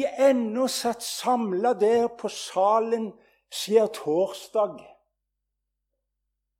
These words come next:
kan vi lese om i Matteus tjueseks fra vers tredve, så sa Jesus dette:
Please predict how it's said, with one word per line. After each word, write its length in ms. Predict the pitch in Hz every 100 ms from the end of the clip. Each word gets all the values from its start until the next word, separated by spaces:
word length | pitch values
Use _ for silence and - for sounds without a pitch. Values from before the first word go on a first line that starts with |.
| _ _ _ _ _ _ _ _ _ _ _ _ _
kan 160 | - 117
vi 80 | 196
lese 300 | 196 147 175
om 120 | 190
i 60 | 196
Matteus 480 | 196 190 143 160 160
tjueseks 720 | - 185 196 - 160 - - 175 175
fra 160 | 170 160
vers 220 | 151 - -
tredve, 540 | - 165 - 127 160 - _ _ _ _ _ _ - -
så 180 | - -
sa 280 | - 139 170 202
Jesus 540 | 131 117 - - - -
dette: 340 | 175 - -